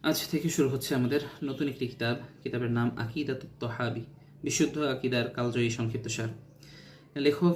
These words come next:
ইমাম আবু জাফর আহমদ আত-তহাবি রাহিমাহুল্লাহ। এটা অনুবাদ করছেন মাওলানা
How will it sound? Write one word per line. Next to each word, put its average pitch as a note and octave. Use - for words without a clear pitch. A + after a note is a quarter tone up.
ইমাম D3
আবু C3+
জাফর C#3
আহমদ D#3
আত-তহাবি -
রাহিমাহুল্লাহ। A#2+
এটা D3+
অনুবাদ D3
করছেন E3+
মাওলানা C3